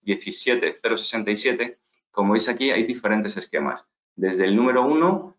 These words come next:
uno A, uno B, dos, hasta el número seis. Entonces, dependiendo, vamos a decir, de las exigencias,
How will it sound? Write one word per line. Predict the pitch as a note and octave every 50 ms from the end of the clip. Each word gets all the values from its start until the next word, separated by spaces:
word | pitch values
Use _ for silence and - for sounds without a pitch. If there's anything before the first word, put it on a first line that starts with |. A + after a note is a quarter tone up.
| _
uno | _ G#2 G2+ G2
A, | F#2+ A2 A#2 A#2+
uno | A#2 A2 G#2 G#2
B, | A2+ A#2+ B2 A#2
dos, | G#2 A#2 B2+ D3 D3+ - -
hasta | - - - - F#2+
el | F#2
número | G2+ G#2 G2+ F#2 F2
seis. | - - C#2 B1 - - - _ _ _ _ _ _
Entonces, | _ A#2+ A2 G#2+ G#2
dependiendo, | G2+ G#2+ G#2+ A2 G#2 G#2 A2 A#2+ C#3+ D#3 C#3+ A#2 G2+
vamos | G#2 A2 A2
a | A#2+
decir, | A#2+ B2 A2+
de | G#2
las | G2 F#2+ - -
exigencias, | G#2 G#2 - - - - G#2 - C#3 D3+ D3 - - D2+ - - - -